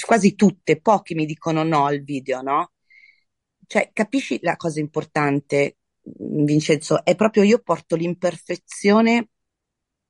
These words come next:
nei video, io non porto la perfezione, perché anche quando le trasformo, non è che io gli tolgo una taglia o io le faccio diventare, ehm, che ne so,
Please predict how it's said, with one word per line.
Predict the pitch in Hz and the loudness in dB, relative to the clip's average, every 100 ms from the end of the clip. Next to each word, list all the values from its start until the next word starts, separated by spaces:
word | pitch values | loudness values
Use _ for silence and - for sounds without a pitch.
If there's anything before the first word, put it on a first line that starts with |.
| _ _ _ _ _ _ | _ _ _ _ _ _
nei | 170 170 165 | 0 0 2
video, | 160 135 131 131 - - | 0 2 2 0 -6 -2
io | 196 | 2
non | 196 190 | 2 0
porto | - 208 - | 0 -2 -2
la | 156 | -4
perfezione, | 143 143 - 143 - 143 143 | -4 -6 -6 -10 -4 -2 -2
perché | 160 160 | -2 0
anche | 208 247 | 2 2
quando | - 240 214 | 2 2 4
le | 185 | 2
trasformo, | 175 170 - - 151 143 | 0 -6 -8 -10 -2 0
non | 156 | 2
è | 226 - | 2 2
che | 208 | 2
io | 165 156 | 4 4
gli | 151 151 | 2 0
tolgo | 147 147 | -2 -2
una | 147 147 | -2 -2
taglia | - 139 135 139 143 139 - _ - | 2 2 0 -4 -2 0 -2 _ -6
o | 160 | -2
io | 160 165 165 170 _ 214 | -2 0 -2 -2 _ -18
le | - 175 | -4 -2
faccio | 165 170 180 | 0 0 -2
diventare, | 165 160 165 165 170 165 165 160 156 | -2 -2 -2 0 2 4 2 -2 -6
ehm, | 151 156 160 156 151 143 | -10 -10 -8 -8 -8 -8
che | 175 | -8
ne | 165 | -6
so, | 160 156 147 139 | -2 0 2 0